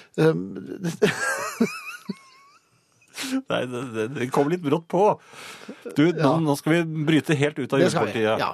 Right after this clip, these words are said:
Speaker 1: vær så god.
Speaker 2: Her, Torunn skriver: «Å bake berlinerkranser er den ultimate kjærlighetserklæring til en mann. Det
Speaker 1: Mhm.
Speaker 2: tror jeg alle som har bakt berlinerkranser vil nikke megetsigende gjenkjennende til.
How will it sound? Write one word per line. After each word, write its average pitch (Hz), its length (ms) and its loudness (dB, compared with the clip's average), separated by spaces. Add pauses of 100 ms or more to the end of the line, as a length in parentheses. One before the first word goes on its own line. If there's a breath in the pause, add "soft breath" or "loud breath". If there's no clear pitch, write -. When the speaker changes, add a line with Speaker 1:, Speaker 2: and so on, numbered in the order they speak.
(100)
Speaker 1:
vær 120 140 -6
så - 80 -10
god. - 300 -20
Speaker 2:
Her, 143 420 -2
Torunn 147 380 2
skriver: 120 420 2 (960 soft breath)
«Å 104 100 -4
bake 113 320 -2
berlinerkranser 113 920 -2
er 113 120 0
den 123 200 -4
ultimate 117 800 0
kjærlighetserklæring 113 880 -2
til 131 140 -2
en 147 80 -2
mann. 151 220 2 (680 soft breath)
Det 131 180 -2
Speaker 1:
Mhm. 131 60 2
Speaker 2:
tror 233 120 4
jeg - 100 2
alle 110 340 0
som 143 100 -2
har 139 80 0
bakt - 360 -4
berlinerkranser 113 880 -2
vil 104 220 -2
nikke 120 320 -2
megetsigende 113 800 -2
gjenkjennende 120 680 0
til. 160 300 2